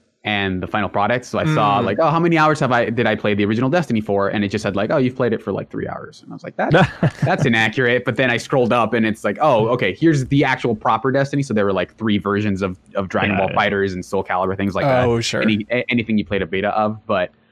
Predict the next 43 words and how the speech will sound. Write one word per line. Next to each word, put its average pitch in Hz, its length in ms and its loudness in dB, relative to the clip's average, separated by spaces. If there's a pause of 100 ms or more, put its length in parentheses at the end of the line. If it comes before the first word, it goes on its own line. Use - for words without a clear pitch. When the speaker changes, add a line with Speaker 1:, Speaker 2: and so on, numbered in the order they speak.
(220)
Speaker 1:
uh, 98 200 0
yeah, 147 160 4
I 135 100 4
really 139 260 4
like 117 160 0
that 101 120 -2
feature 104 220 -4
a 90 60 -2
lot 82 180 -2
too. 101 160 -2 (240)
Speaker 3:
Yeah. - 140 -4
Speaker 2:
Yeah, 165 180 4
and 139 80 2
I 151 60 4
love 190 160 4
that 208 100 0
they 147 100 2
had 147 240 0
that 131 160 2
data 131 220 4
the 123 80 2
whole 123 160 2
time, 117 360 -2
just - 220 -8 (280)
attached 151 420 0
to 160 60 4
your 143 80 4
name, 131 200 4
but 127 80 2
just 123 160 -4
weren't 131 160 0
surfacing 127 460 0
Speaker 1:
Yeah. 123 80 2
Speaker 2:
it 117 60 -2
for 127 100 2
all 120 100 4
these 123 220 2
years. 120 300 2
And 120 100 0
now 127 240 2
it's 127 100 2
like, 127 140 0
"Oh, 214 500 2